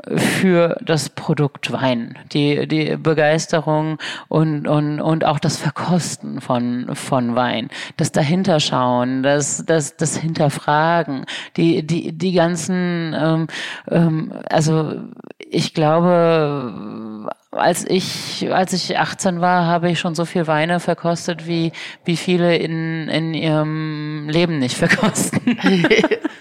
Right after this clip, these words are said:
Speaker 2: Ja, sehr gut.
Speaker 1: Also das war
Speaker 2: Mhm.
Speaker 1: schon, schon ein ganz, ganz, ganz wichtiger
Speaker 2: Mhm.
Speaker 1: Punkt, ja.
Speaker 2: Und was machst du heute ganz ausdrücklich anders als er?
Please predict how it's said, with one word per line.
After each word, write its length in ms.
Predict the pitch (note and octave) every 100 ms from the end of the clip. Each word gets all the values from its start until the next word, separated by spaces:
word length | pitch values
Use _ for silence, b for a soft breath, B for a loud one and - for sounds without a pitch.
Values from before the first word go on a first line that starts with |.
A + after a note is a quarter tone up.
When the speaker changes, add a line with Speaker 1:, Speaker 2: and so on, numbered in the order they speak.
| D4+ G#3
Speaker 2:
Ja, 300 | G3 D3+ B2+
sehr 260 | - F3+ G3+
gut. 100 | E3+ C3+ B
Speaker 1:
Also 260 | F3 E3+ E3+
das 240 | E3+ -
war 300 | E3 E3 E3
Speaker 2:
Mhm. 60 | C#3+ D#3 F#3+
Speaker 1:
schon, 560 | - E3+ E3+ E3+ E3+ E3+
schon 280 | F3 E3 D#3+
ein 140 | D#3
ganz, 380 | D#3 D3+ D#3+ -
ganz, 360 | D#3 D3 C#3+ -
ganz 320 | D3 C#3 -
wichtiger 520 | D#3 G3 F3 D#3 D3+
Speaker 2:
Mhm. 60 | E3
Speaker 1:
Punkt, 400 | - E3+ D#3+ F3
ja. 240 | F#3 F3+
Speaker 2:
Und 100 | G3
was 160 | G3+ G#3
machst 380 | G#3+ G3 - A#3+
du 140 | G#3+
heute 280 | G3+ G3+ G3
ganz 280 | F#3+ F#3+ -
ausdrücklich 680 | F#3+ F3+ F#3+ - E3 -
anders 440 | B2+ D3 F3+ A3+ -
als 280 | G#3+ A3 -
er? 280 | A3 C#4